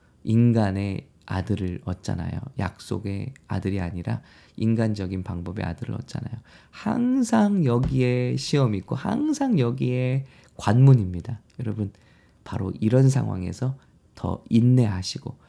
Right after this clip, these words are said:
이런 상황에서 한 번 더 주님을 바라보시고 주님이 말씀하실 때까지 요지부동 움직이지 않는 저와 여러분 산과 같은 믿음 가지고 하나님 앞에 나아가시기를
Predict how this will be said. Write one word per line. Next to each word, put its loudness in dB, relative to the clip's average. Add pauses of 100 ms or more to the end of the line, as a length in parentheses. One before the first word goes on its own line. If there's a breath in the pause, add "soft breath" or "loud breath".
(220 soft breath)
이런 2
상황에서 0
한 0
번 4
더 0 (460 soft breath)
주님을 0
바라보시고 -10 (600 loud breath)
주님이 2
말씀하실 -2
때까지 -6 (760)
요지부동 -2 (160)
움직이지 0
않는 -6 (340 soft breath)
저와 -4
여러분 -8
산과 0
같은 -8 (380 soft breath)
믿음 6 (440)
가지고 -6 (200 soft breath)
하나님 0
앞에 -6
나아가시기를 -4